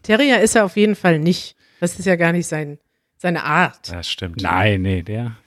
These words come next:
Speaker 3: der sticht mit scharfen Worten.
Speaker 1: Was macht denn ein Prickel?
Speaker 3: Das ist ja, das ist so eine, eine Prickelnadel, mit dem man so zum Beispiel beim Basteln Sachen ausprickeln kann.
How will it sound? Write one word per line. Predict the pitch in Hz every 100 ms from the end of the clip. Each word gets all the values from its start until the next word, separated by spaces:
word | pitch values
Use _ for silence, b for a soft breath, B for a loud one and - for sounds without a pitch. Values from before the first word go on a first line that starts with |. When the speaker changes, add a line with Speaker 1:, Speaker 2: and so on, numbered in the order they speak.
| -
Speaker 3:
der | 135
sticht | - - - 262 - - _ - -
mit | 151 143
scharfen | - 151 - 143
Worten. | 147 147 -
Speaker 1:
Was | 147 -
macht | 226 -
denn | 359 277
ein | 190 190 - _
Prickel? | - 208 - 185 156 156 _ _ _ _ _ b b b b b - -
Speaker 3:
Das | 139 139
ist | 175
ja, | -
das | 139 147
ist | 160
so |
eine, | 170 165 156 -
eine | 147 147
Prickelnadel, | - 226 143 110 107 104
mit | 107 113
dem | 135
man | 139 135
so | 131 127 120
zum | -
Beispiel | 131 123
beim | 120 113
Basteln | 156 - 131
Sachen | 117 147 139
ausprickeln | 123 139 - - - 98
kann. | 95 95 90